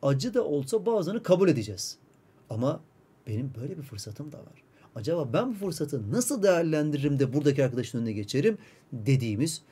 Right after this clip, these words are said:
hatta yurt dışına sürekli ihracat yapabilecek kadar zekice işler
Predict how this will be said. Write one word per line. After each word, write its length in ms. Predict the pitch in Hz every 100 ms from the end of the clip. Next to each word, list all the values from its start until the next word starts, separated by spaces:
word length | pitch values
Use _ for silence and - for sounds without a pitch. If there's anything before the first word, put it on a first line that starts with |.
| -
hatta 280 | 147 156 202
yurt 260 | 135 214 -
dışına 280 | 214 202 151
sürekli 340 | 226 233 -
ihracat 840 | - 151 147 165 165 147 214 233 170
yapabilecek 800 | 156 165 160 165 160 196 226 -
kadar 480 | 156 143 139 156
zekice 880 | 160 117 113 127 - 220 135 165 208 - _ _ _
işler 560 | 143 - - 147 120